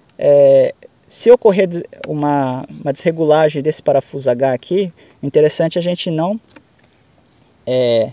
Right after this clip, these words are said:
trabalharmos a máquina de forma extrema, né? Trabalha mais com uma menor rotação, né?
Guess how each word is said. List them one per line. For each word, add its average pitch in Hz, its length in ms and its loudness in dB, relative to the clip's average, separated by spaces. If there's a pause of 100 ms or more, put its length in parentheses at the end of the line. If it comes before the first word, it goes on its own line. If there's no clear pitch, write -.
trabalharmos 147 560 4
a 147 60 2
máquina 156 760 -4 (180)
de 143 100 -16
forma 151 200 -2
extrema, 135 500 0
né? 120 180 -10 (480)
Trabalha 170 420 2
mais 156 580 -6 (560)
com - 120 -8
uma 143 360 -4
menor 143 260 -2
rotação, 156 640 0
né? 160 140 -8